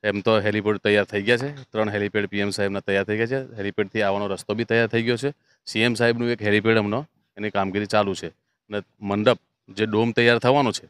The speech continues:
એ ડોમનું કામગીરી પણ ફૂલ જોશમાં ચાલુ છે. સરસ આયોજન થઈ ગયું છે અને એકદમ કમ્પ્લીટલી બધું તૈયાર થઈ ગયું છે. બસ શોર્ટ ટાઇમમાં આ બધું,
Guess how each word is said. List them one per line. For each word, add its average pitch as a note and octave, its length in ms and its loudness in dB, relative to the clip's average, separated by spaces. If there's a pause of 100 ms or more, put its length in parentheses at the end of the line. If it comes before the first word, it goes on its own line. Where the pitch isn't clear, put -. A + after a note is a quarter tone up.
(320)
એ G#2 60 -4
ડોમનું A2 400 4
કામગીરી A2+ 380 4
પણ A2 280 -2 (580)
ફૂલ A2 160 -2
જોશમાં G#2 460 0 (100)
ચાલુ G#2+ 260 4
છે. E2 180 -10 (840)
સરસ - 480 -2 (260)
આયોજન G#2 400 2
થઈ A2+ 200 2
ગયું A2+ 140 -2
છે G2 140 -6
અને G#2+ 300 -6
એકદમ G#2 340 -2
કમ્પ્લીટલી G2+ 460 -2
બધું G#2 340 -2 (200)
તૈયાર G2+ 220 2
થઈ A#2+ 160 2
ગયું A2 120 0
છે. F2+ 140 -6 (400)
બસ G#2+ 120 0
શોર્ટ A2 260 4
ટાઇમમાં G#2+ 300 2
આ - 20 2
બધું, G#2 320 -6